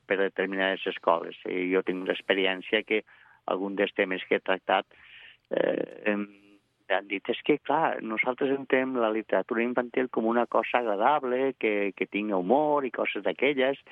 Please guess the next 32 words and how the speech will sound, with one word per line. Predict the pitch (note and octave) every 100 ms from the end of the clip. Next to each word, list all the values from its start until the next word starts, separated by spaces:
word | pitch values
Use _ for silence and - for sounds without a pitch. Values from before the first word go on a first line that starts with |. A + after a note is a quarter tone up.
| - - _
que | G#2+ -
siguen | A2 G#2+ G2
distretes, | G2+ - A#2 C3+ - C3 - - - -
i | A2 G#2
no | G#2 B2+
escalfar | - A2 G2+ - G#2+
el | G#2 -
cap | G2+ G#2
de | G#2
les | G2 F#2+
criatures | - F#2+ F#2 G#2 A#2+ B2 -
amb | G2 F#2+
problemes | F2+ F2+ G2 G#2+ A#2 -
que | A#2 G#2 - - - _ _
no | A2+ A2+ B2+
necessàriament | D3 C3 - G2+ G#2 F#2+ F#2+ G2
han | F#2+ F#2+
de |
passar." | F2+ - -
Però, | - _ _ _ _ _ F2+
bueno, | F#2+ A2+ F2 _ - F2+
és | F#2 -
una, | F#2+ F#2 F#2 F2+
és | - -
una | G#2+
altra | G2 - F2
visió. | E2 C3 B2 - _ - - _
La | -
meua | F2+ F#2+ F2+ A2+
no | G2+
és | -
aquella. | E2+ A2 B2 G#2